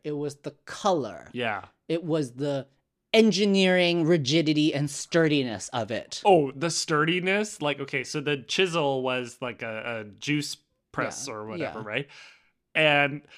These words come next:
Speaker 2: Kyla was, like, smacking that thing a couple
Speaker 1: <laughs>
Speaker 2: times, and it didn't break. Like, uh, Chi made that solid.
Speaker 1: Totally.
Speaker 2: It was really something. Um, and then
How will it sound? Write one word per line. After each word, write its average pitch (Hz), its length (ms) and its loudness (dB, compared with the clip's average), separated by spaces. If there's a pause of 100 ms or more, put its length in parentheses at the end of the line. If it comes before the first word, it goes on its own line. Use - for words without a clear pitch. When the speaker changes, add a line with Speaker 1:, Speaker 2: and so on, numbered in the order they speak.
(120)
Speaker 2:
Kyla 214 440 0
was, 147 260 -2
like, 117 320 -6
smacking 180 580 0
that 165 220 4
thing 165 160 2
a 147 60 0
couple 160 220 -4
Speaker 1:
<laughs> 156 60 -6
Speaker 2:
times, - 260 -8
and 190 140 4
it - 160 0
didn't 175 280 0
break. 196 340 -2
Like, 120 340 -6 (120)
uh, 151 40 -10 (420)
Chi 226 720 0
made 139 560 -2
that 110 440 -4 (280)
solid. 139 1040 2
Speaker 1:
Totally. 180 460 4
Speaker 2:
It 110 40 -4
was 101 140 -10
really 131 360 -2
something. 107 640 -8
Um, 135 280 0 (420)
and 143 200 0
then 139 300 0